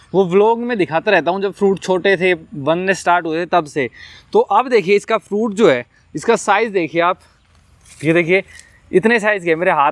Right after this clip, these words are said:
के साइज़ से आप देख सकते हैं। मैं आपको नज़दीक से दिखाऊँगा। तो एक फ्रूट ये रहा इसका, और जो है इसके नीचे जो है और फ्रूट है, मैं आपको दूसरी साइड से दिखाता हूँ। फिलहाल इसका जो सबसे बड़ा फ्रूट है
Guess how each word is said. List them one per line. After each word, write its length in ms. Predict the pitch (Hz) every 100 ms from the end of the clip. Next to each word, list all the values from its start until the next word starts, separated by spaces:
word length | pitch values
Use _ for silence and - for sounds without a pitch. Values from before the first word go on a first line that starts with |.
| -
के 100 | 202
साइज़ 260 | 196 190 -
से 100 | 196
आप 120 | 165
देख 260 | 156 185 -
सकते 260 | 180 190
हैं। 160 | 180 202 - _ -
मैं 100 | 160
आपको 180 | 180 190
नज़दीक 360 | 185 175 202 -
से 120 | 208
दिखाऊँगा। 520 | 160 139 151 160 202 - _ _ _ _
तो 120 | 180 220
एक 260 | 220 262
फ्रूट 260 | - 247 208
ये 200 | 165 196
रहा 180 | 190 160
इसका, 360 | 165 190 190 220 _ _ _ _ _
और 220 | 180 220 226
जो 160 | 254
है 260 | 160 123 - _ _ _ _
इसके 460 | - 160 - 226 220
नीचे 380 | 180 175 190 247
जो 140 | 240 180
है 220 | 127 123 _ _ _ _ _ -
और 220 | 165 202
फ्रूट 300 | - 208 190
है, 80 | 175
मैं 120 | 175
आपको 200 | 180 190
दूसरी 280 | 165 156 185
साइड 200 | 175 180
से 80 | 165
दिखाता 360 | 156 131 139 165
हूँ। 120 | 196 - _ _ -
फिलहाल 380 | 220 254 180
इसका 220 | 185 - 202
जो 100 | 196
सबसे 320 | 214 - 208
बड़ा 220 | 190 196
फ्रूट 320 | 180 202 196
है 200 | 160 165